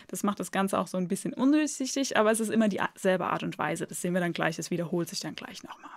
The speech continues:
Und jetzt müssen wir das nur noch ausrechnen. Also V zwei finden wir, indem wir minus drei, minus vier und zwei einsetzen. Dann wird B mit V eins multipliziert, also das da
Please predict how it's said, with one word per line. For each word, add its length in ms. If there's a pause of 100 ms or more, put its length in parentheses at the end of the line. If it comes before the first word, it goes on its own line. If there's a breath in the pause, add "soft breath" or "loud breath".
(680 loud breath)
Und 140
jetzt 180
müssen 200
wir 60
das 160
nur 100
noch 260
ausrechnen. 640
Also 280
V 260
zwei 280
finden 380
wir, 100
indem 460
wir 240 (1080 loud breath)
minus 540
drei, 640
minus 520
vier 600
und 240 (180)
zwei 800
einsetzen. 640 (800 loud breath)
Dann 380 (120)
wird 720 (140)
B 320
mit 220
V 280
eins 380
multipliziert, 720
also 220
das 200
da 300